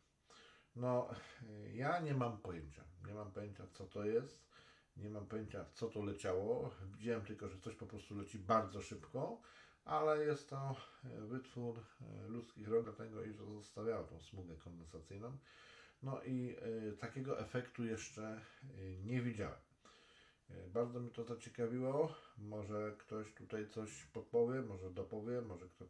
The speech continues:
ktoś też to widział w moim rejonie. Chodzi o Wielkopolskę. I podpowie, dopowie, e,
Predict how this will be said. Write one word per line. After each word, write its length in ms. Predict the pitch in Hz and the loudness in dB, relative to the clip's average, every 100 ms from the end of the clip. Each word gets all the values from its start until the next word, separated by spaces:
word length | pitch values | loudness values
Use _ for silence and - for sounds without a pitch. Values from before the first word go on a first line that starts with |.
| _ | _
ktoś 300 | 107 98 - | -2 -2 -4
też 220 | 110 104 | -6 -6
to 140 | - 107 | -4 -4
widział 360 | 107 120 131 | -2 2 2
w 60 | 127 | 0
moim 240 | 117 110 | -4 -4
rejonie. 380 | 113 113 120 147 | -2 -2 -2 -6
Chodzi 180 | 120 107 | -6 -2
o 80 | 104 | 0
Wielkopolskę. 720 | 101 - 92 107 104 - 131 - - _ - - - - - - - - | -2 -4 -4 -2 -4 -4 -6 -6 -12 _ -20 -18 -18 -20 -20 -20 -20 -2
I 380 | 123 123 127 123 - | 2 4 2 0 2
podpowie, 540 | 160 - 107 113 120 | 2 4 4 8 6
dopowie, 560 | 113 - 95 95 110 | 4 0 2 8 10
e, 60 | 123 | 10